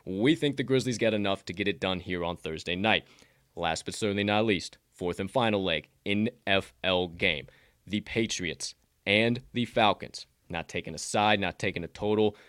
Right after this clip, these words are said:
Fuck, we ain't even going for yardages. We ain't going nothing. We're going nice and easy. I told you a little while ago we might be having a play based on how good that Patriots defense is. So our fourth and final leg, we're going Matt Ryan.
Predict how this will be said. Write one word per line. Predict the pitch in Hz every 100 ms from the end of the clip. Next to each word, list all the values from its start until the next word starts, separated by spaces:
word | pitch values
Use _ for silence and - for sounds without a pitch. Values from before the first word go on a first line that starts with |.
| - _ _ -
Fuck, | 113 - - _ _
we | - 113
ain't | 123 110
even | 104 98
going | 101 98
for | -
yardages. | 90 87 107 117 92 85 69 -
We | 101 147
ain't | 117
going | 104 101 101
nothing. | 107 101
We're | 143
going | 156 127 101
nice | 95 113 -
and | 143
easy. | 117 87 - _ _ _ _ _ _ _
I | -
told | 101 - 170 147
you | 104
a | 98
little | 117 117
while | 127 120 101
ago | 92 92
we | 98 110
might | 117 120
be | 110 104
having | 117 107 95
a |
play | - 127 104
based | 87 98 -
on | 95
how | 104 110
good | 104 113 104
that | 98 -
Patriots | 101 95 92 80
defense | 87 98 - 80 -
is. | 80 64 - - - - - - - - - _
So | - 101
our | 101
fourth | - 127 113
and | 101
final | 127 110 98
leg, | 110 104 - _ _ _ _ _ - -
we're | -
going | 135 127 107 101
Matt | 113 147
Ryan. | 156 127 127 117 95